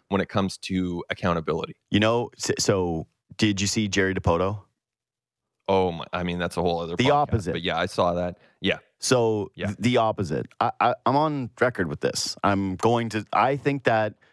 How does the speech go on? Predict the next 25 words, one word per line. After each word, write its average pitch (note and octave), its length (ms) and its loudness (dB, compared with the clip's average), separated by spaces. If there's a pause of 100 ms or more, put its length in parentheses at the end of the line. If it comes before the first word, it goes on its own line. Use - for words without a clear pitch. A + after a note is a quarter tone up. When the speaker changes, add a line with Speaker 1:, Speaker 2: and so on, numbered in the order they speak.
(460)
Speaker 2:
it D3+ 140 0
would C#3 140 2
go C3+ 200 2
a - 20 -2
long A#2+ 380 0
way G#2+ 300 0
for G#2+ 240 0
the G2+ 80 -2
fan G2 260 0
base, B2+ 500 -4 (300)
and C#3+ 160 2
I F3 100 2
think D#3+ 180 -2
it C#3+ 40 -4
would D3 120 -2
go A#2+ 180 2
a - 20 0
long G#2+ 280 0
way G2 160 0
for F#2+ 120 -8
this F2+ 180 -2
team D2+ 440 -2 (360)
to G2+ 80 0
fire A2 280 0
Atkins. - 600 -4